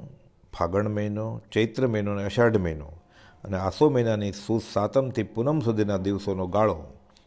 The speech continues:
એ ઋતુઓનો સંધિકાળ ગણાય છે. આ સમયમાં શરીરમાં કફ, પિત્ત અને વાતની અસમાનતા સર્જાય છે.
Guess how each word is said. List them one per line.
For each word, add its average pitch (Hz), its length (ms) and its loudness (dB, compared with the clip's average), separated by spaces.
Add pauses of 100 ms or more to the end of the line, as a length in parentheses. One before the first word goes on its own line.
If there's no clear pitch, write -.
(140)
એ 95 80 -2
ઋતુઓનો 104 500 0
સંધિકાળ 101 640 2
ગણાય 87 340 -2
છે. - 160 -14 (760)
આ 113 220 4
સમયમાં 110 720 -2
શરીરમાં 101 880 -2
કફ, - 340 -2 (320)
પિત્ત 131 260 -2
અને 95 180 -2
વાતની 92 600 -2
અસમાનતા 107 720 -2
સર્જાય 85 400 -4
છે. 101 260 -12